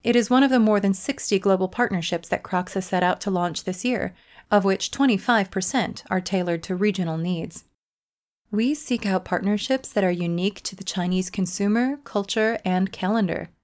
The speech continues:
Poole said. To celebrate the year of the rabbit for the Chinese New Year, we worked with the brand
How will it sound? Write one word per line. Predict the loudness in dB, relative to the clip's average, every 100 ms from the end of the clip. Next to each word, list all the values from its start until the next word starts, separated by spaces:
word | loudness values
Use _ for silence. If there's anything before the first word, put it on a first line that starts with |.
| _ _
Poole | -8 -6
said. | -4 -6 -6 -8 _ _ _ _ _ _ -8
To |
celebrate | -4 2 2 4 2 2
the |
year | 0 2 2
of |
the | 2 2
rabbit | 4 4 4 2
for | -4
the |
Chinese | -4 -2 -2 -2 -4 -4
New | -4
Year, | -2 0 -2 -4 -12 -20 -10 0
we | 2
worked | 4 2 0 -2
with |
the | -2
brand | 0 0 0 -2